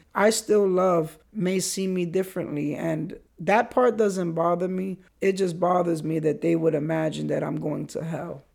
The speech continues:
When it gets to that extent, and I think about it to that extent, it bothers me. But otherwise, fuck 'em. Like, you know, to be honest with you, like, I got a theory about it. Like, a lot of times with church, the people who go to church ain't never really been about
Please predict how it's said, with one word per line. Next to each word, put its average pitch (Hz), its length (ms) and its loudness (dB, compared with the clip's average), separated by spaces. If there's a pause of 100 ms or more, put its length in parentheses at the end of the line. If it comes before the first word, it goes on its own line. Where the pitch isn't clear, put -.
(480)
When 185 180 2
it 196 80 0
gets 214 220 4
to 180 100 -2
that 170 320 0
extent, 185 520 -4 (260)
and 160 140 -4
I 165 60 -2
think 175 300 -4
about 165 280 2
it 160 140 0
to - 120 -10
that 151 200 0
extent, 165 480 -6 (240)
it 160 160 -6
bothers 151 340 -4
me. 175 60 -2
But 180 140 4
otherwise, 233 400 8
fuck 175 240 -2
'em. 160 120 0
Like, 156 240 -2
you 180 60 2
know, 190 240 4 (200)
to - 120 -6
be 185 140 2
honest 196 280 2
with - 180 -4
you, 226 100 2
like, 170 280 4 (440)
I 185 100 8
got 220 200 8
a 202 60 6
theory 240 380 6
about 240 340 10
it. - 160 4
Like, 190 320 4 (200)
a 196 60 2
lot 220 220 10
of 247 80 8
times 254 320 2
with 214 160 0
church, 226 360 6
the 202 100 2
people 220 360 0
who 226 100 4
go 208 200 4
to 180 80 2
church 208 720 0 (180)
ain't 196 240 0
never 202 280 4
really 190 240 2
been 180 260 0
about 180 560 6